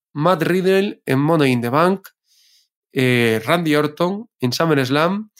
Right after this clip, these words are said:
y en Gales, en el pay-per-view de Gales, será Drew McIntyre. Veremos a ver qué ocurre con todo esto, porque en el Raw de este lunes, muy interesante,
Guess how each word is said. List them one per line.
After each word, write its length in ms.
y 160
en 120
Gales, 680
en 100
el 80
pay-per-view 480
de 120
Gales, 460
será 280
Drew 200
McIntyre. 580
Veremos 540
a 80
ver 220
qué 100
ocurre 400
con 220
todo 240
esto, 280
porque 600
en 280
el 200
Raw 180
de 140
este 200
lunes, 460
muy 180
interesante, 840